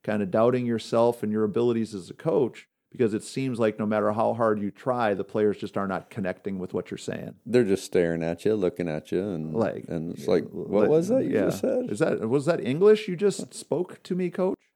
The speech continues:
Speaker 1: But yeah, so that's the, uh, background, battle with my confidence after a bad practice. And so what I wanted to think about and talk about today was,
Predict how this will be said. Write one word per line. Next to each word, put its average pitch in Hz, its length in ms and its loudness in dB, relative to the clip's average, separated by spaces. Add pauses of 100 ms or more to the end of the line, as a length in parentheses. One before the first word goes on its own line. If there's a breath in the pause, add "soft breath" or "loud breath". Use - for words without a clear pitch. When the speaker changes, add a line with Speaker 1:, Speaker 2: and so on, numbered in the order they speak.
Speaker 1:
But 113 100 6
yeah, 117 220 8
so 120 160 0
that's 135 260 4
the, 139 380 4
uh, 107 220 6 (260)
background, 113 720 2
battle 131 320 6
with 123 200 2
my 110 120 -2
confidence 123 640 -2
after 98 280 0
a 98 40 -2
bad 98 260 0
practice. 98 520 0
And 98 80 -6
so 107 260 4 (220 loud breath)
what 123 160 6
I 139 40 8
wanted 139 260 6
to 110 60 0
think 185 220 -2
about 110 360 2
and 104 200 -4
talk 135 220 2
about 110 240 -2
today 104 180 2
was, 101 220 2